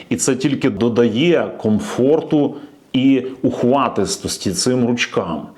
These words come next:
Другий безсумнівний плюс — це те, що вони кріпляться на металевих зажимах, без жодного клею. Вам не треба відклеювати старі ручки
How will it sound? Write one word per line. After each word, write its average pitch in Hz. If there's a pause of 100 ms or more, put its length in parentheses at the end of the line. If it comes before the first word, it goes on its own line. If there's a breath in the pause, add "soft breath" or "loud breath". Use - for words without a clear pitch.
(420 loud breath)
Другий 165
безсумнівний 135
плюс — 120 (340 loud breath)
це 101
те, 170 (100)
що -
вони 110
кріпляться 156 (180 loud breath)
на 113
металевих 127
зажимах, 117
без 139
жодного 147
клею. 139
Вам 123
не 135
треба 127 (380 loud breath)
відклеювати 117
старі 123
ручки 175